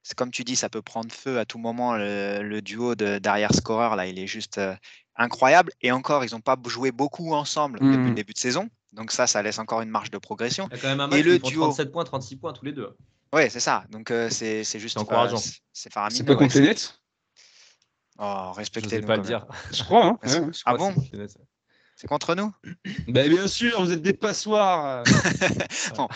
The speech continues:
Speaker 1: ça, ça, c'est un pléonasme. Nets, passoire. <laughs> Ça va, ça
Speaker 3: Nets
Speaker 1: coule
Speaker 3: veut
Speaker 1: de
Speaker 3: dire
Speaker 1: source.
Speaker 3: passoire en anglais, d'ailleurs, hein.
Speaker 1: Ouais, ça
Speaker 2: Ouais.
Speaker 1: coule de source.
Speaker 3: <laughs>
Speaker 1: Donc, euh, pour en revenir
Speaker 3: Allez.
Speaker 1: à mon propos, c'est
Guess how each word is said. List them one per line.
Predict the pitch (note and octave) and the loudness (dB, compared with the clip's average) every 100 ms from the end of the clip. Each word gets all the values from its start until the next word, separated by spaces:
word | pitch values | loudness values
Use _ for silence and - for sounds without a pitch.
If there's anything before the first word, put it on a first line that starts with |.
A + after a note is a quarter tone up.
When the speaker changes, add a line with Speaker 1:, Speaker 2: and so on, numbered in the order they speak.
| - - | -10 0
Speaker 1:
ça, | D#3 D#3+ - | 2 2 2
ça, | E3+ E3 | 2 2
c'est | C#3 C3+ | 0 -2
un | C3 | -2
pléonasme. | C#3 C#3+ C#3 A#2+ - B2+ | 0 0 2 -2 -2 -4
Nets, | C#3+ - - - | -4 -4 -10 -6
passoire. | D3+ - B2 C3 C3 - | -4 -2 0 0 2 4
<laughs> | - - - _ _ _ _ _ _ _ | 4 2 -18 _ _ _ _ _ _ _
Ça | - A2 | -14 -12
va, | A2 | -6
ça | - | 4
Speaker 3:
Nets | D3+ | 4
Speaker 1:
coule | D3 | 6
Speaker 3:
veut | B2+ | 2
Speaker 1:
de | |
Speaker 3:
dire | C3 | 2
Speaker 1:
source. | A#2+ D3 | 4 4
Speaker 3:
passoire | - F3 | 6 4
en | C#3 C3 | 4 2
anglais, | C3 B2 A#2 | 0 2 2
d'ailleurs, | G#2 G2 | 2 2
hein. | G#2 G#2 | 0 0
Speaker 1:
Ouais, | G#2+ A#2 A#2 - | -2 -2 -6 -6
ça | D3+ | -6
Speaker 2:
Ouais. | A#2+ | -6
Speaker 1:
coule | C3 B2+ | -6 -4
de | C#3 | -4
source. | - A2+ - _ _ _ _ _ _ _ _ _ _ - | -4 -8 -12 _ _ _ _ _ _ _ _ _ _ -20
Speaker 3:
<laughs> | C#3+ D#3+ C3+ - - C3 | -16 -12 -12 -12 -12 -10
Speaker 1:
Donc, | C4 B3 - B2+ | -10 -12 -10 -4
euh, | A#2+ A#2+ B2 A#2 - | -2 -2 -4 -8 -6
pour | D#3 | 0
en | E3 | 2
revenir | E3+ D#3+ D3+ | 0 -2 -8
Speaker 3:
Allez. | C3 | -8
Speaker 1:
à | |
mon | B2 | -10
propos, | A#2+ C#3 C3+ F3+ G3 - _ - | -14 -12 -6 -6 -8 -14 _ -10
c'est | - C3+ | -4 -2